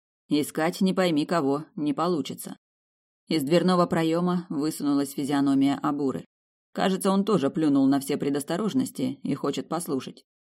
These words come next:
Хорошо, что Кейко сидит к нему спиной и не видит. Иначе будет второе потрясение, а тут неведомо как первое получится перенести. Кстати, Кейко Ли. Имя или не настоящее,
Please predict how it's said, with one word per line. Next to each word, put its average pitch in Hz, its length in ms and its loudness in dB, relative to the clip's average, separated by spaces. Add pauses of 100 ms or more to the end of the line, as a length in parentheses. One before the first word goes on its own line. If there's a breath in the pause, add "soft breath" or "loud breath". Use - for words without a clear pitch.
(220)
Хорошо, 160 400 -2
что 247 180 -2
Кейко 208 380 4
сидит 165 320 0
к - 40 -4
нему 156 200 2
спиной 135 440 2 (120)
и 151 120 0
не 143 140 4
видит. 139 380 -2 (300)
Иначе 190 420 2
будет 202 260 4
второе 196 400 2
потрясение, 139 840 0
а 143 140 0
тут 160 180 -4
неведомо 165 440 2
как 160 380 -4
первое 139 380 0
получится 135 500 -2
перенести. 135 640 0 (680)
Кстати, - 880 -8 (100)
Кейко 233 420 2
Ли. 214 400 0 (440)
Имя 196 560 4
или 170 220 2
не 170 140 2
настоящее, 156 880 -2